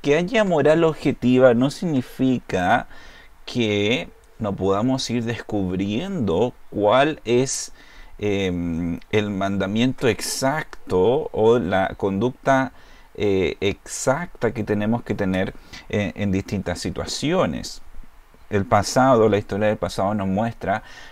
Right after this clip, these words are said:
que la moralidad ha ido, no ha ido evolucionando, sino que se ha ido descubriendo, em, por medio de la reflexión, por medio del conocimiento, un conocimiento bíblico más exacto,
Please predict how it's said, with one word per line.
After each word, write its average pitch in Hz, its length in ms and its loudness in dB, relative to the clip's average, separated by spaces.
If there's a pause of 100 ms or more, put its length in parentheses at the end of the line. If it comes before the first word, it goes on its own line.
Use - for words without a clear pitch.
(140)
que 98 160 -2
la 92 160 0
moralidad 92 880 0
ha 95 180 -4
ido, 101 380 0 (400)
no 101 160 -4
ha 104 80 -2
ido 139 140 0
evolucionando, 113 720 0
sino 107 240 -4
que 107 140 -6
se - 160 -4
ha - 20 0
ido 120 220 2
descubriendo, 110 1400 -2 (600)
em, 85 1000 -2
por 90 180 -4
medio 107 320 0
de 95 100 0
la 92 120 2
reflexión, 139 840 -4
por 98 140 -4
medio 101 260 0
del 90 140 2
conocimiento, 95 1080 -2
un 95 140 -4
conocimiento 92 680 -4
bíblico 92 400 -2
más 87 300 -4
exacto, - 920 -6